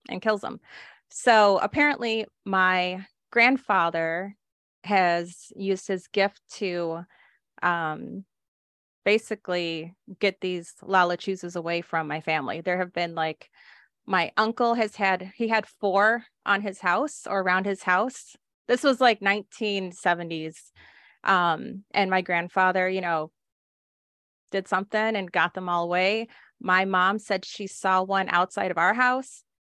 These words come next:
in the middle of our night, you know, of the night. Um, and my grandfather was speaking in Mexican, like, "What do you want? What are you doing here?" And she freaked out. Um, but let's see what else. He also caught a mermaid,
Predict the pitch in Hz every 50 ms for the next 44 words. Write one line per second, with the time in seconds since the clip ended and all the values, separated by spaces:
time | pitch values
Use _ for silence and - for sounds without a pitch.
0 | _ _ - 214 220 226 226 233 240 240 240 233 233 240 240 240 240 240 240 240
1 | - - - - 220 208 190 185 185 180 196 190 190 190 196 196 - - _ _
2 | _ _ _ _ _ _ _ _ 175 180 175 170 165 165 165 170 180 180 - _
3 | _ _ - - 185 180 180 180 175 185 175 175 185 190 190 - - - 202 190
4 | 185 185 180 175 180 165 - - - _ _ _ _ _ _ _ _ _ _ -
5 | - - - 202 196 - 196 180 180 190 214 226 - - - 233 220 214 196 170
6 | 156 - 190 202 190 190 175 175 185 196 240 240 233 233 - 185 180 165 170 165
7 | 170 180 240 247 247 247 240 240 240 240 233 226 226 226 226 226 - _ _ _
8 | _ _ _ _ - 202 185 185 - - 247 240 247 - 220 190 175 - 170 160
9 | 160 156 - - _ _ _ _ _ _ - - - - 175 165 160 160 151 143
10 | 151 160 170 185 196 _ _ _ _ _ _ _ _ _ _ _ _ _ _ _
11 | _ _ _ _ _ _ _ _ - 196 180 175 175 165 - - _ _ _ _
12 | _ _ _ _ _ _ _ _ _ _ - 185 185 - - 180 170 170 175 170
13 | 147 - - - - - 240 240 226 233 240 - - 240 214 208 202 190 - -
14 | - - 202 190 185 - - 175 180 185 185 202 214 226 233 240 247 269 269